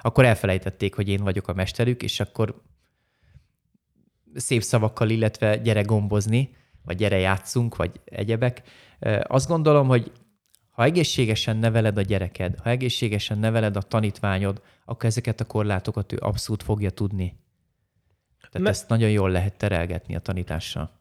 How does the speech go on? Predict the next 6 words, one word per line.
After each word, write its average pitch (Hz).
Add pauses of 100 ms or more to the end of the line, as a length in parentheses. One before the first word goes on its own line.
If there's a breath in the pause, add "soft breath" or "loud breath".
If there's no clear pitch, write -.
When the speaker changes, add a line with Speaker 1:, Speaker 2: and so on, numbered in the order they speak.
Speaker 2:
Meddig 190
van, 131 (120)
meddig 170
van, 139
ö, 120 (1300)
helye 127